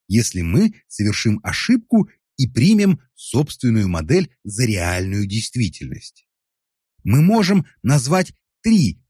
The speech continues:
общих механизма, посредством которых это происходит: обобщение, опущение и искажение.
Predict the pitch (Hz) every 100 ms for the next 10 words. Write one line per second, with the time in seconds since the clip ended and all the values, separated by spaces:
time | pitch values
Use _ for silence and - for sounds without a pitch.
0 | - 135 120 - - 87 - 80 202 220
1 | 117 78 - _ _ - 98 110 113 -
2 | 92 82 78 - 226 185 - _ - 127
3 | 123 117 117 - - 85 65 - _ _
4 | _ _ _ _ _ _ - 90 80 -
5 | - 226 247 220 214 196 - _ _ 104
6 | - 87 - - 180 180 156 147 123 -
7 | _ _ _ 135 - 143 - 120 101 104
8 | 76 69 67 -